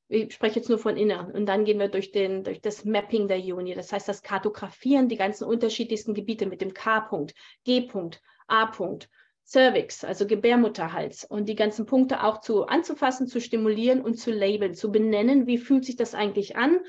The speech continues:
Und ich gebe dann auch meinen kleinen Senf dazu, was ist das Potenzial davon? Also was ist das Potenzial von dem Cervix? Wie könnte sich das irgendwann anfühlen? Weil für viele Frauen ist es ja so, wir kennen vielleicht einen klitoralen Orgasmus, den haben wir irgendwie vielleicht noch alleine,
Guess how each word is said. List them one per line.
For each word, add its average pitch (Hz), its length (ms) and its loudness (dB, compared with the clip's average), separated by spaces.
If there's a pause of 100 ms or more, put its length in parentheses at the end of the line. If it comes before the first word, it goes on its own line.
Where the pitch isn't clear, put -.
(240)
Und 240 120 4
ich 233 140 -2
gebe 254 140 2
dann 233 140 2
auch 214 120 -2
meinen 214 260 2
kleinen 220 240 2
Senf 214 260 0
dazu, 226 420 -2 (420)
was 196 840 -2
ist 240 120 -2
das 214 140 2
Potenzial 180 640 -2 (140)
davon? 170 340 -8
Also 190 280 -4
was 202 200 -2
ist - 160 -8
das - 140 -2
Potenzial 208 540 -2
von 208 160 -2
dem 202 120 -2
Cervix? 214 440 0
Wie 233 100 0
könnte 240 300 2
sich 208 160 -4
das 196 180 -6
irgendwann 190 300 -6
anfühlen? 269 580 2 (380)
Weil 226 180 6
für 247 180 2
viele 370 380 6
Frauen 269 460 2
ist 247 160 -4
es 247 100 -8
ja 240 80 4
so, 233 300 6 (240)
wir 226 120 4
kennen 262 220 6
vielleicht 254 480 2
einen 214 380 2
klitoralen 208 520 0
Orgasmus, 240 540 2
den 233 180 0
haben 233 120 2
wir 226 120 6
irgendwie 269 280 4
vielleicht 240 240 0
noch 226 100 0
alleine, 233 500 2